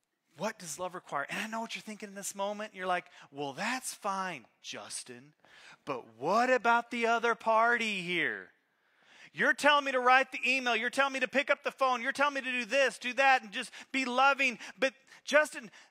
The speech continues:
what if they don't take the phone call? What if they don't respond?" And maybe they're even mad that it come to them and, and,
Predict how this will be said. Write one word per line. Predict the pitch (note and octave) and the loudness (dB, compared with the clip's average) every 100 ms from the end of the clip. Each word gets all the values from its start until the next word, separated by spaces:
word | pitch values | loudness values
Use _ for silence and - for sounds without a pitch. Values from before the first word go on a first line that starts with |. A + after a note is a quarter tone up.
| _ E3 | _ 4
what | D#4 F#4+ | 6 6
if | C#4+ | 2
they | E4 | 2
don't | D#4 D#4 - | 2 2 0
take | - C#4+ - | 0 0 -2
the | G3+ | -10
phone | - F#3 D3 | -6 -4 -4
call? | B2 B2+ A2+ A#2 D3 _ _ - | -6 -6 -4 -6 -10 _ _ -12
What | D#3+ D4+ | 0 2
if | E4 - | 2 2
they | D#4+ | 4
don't | D#4 D4+ | 4 4
respond?" | C4+ - - C#4+ C#4+ B3 | 0 -4 2 4 4 0
And | A3 A3 | -4 -2
maybe | E4 G4 F#4+ A#3+ | 0 0 -2 -2
they're | F#3+ B3 | 2 2
even | C4 G#3 E3+ C#3+ C#3 | 2 -4 -6 -10 -4
mad | F3+ D4 B3+ C3 A#2 | 2 4 4 0 -4
that | C#3+ | -2
it | C#3+ | -2
come | - D#3 C#3+ | -2 -6 -4
to | C#3+ | -2
them | D3+ D#3+ F#3 | -2 -2 -4
and, | E3+ E3+ | -10 -8
and, | E3 D#3+ | -8 -6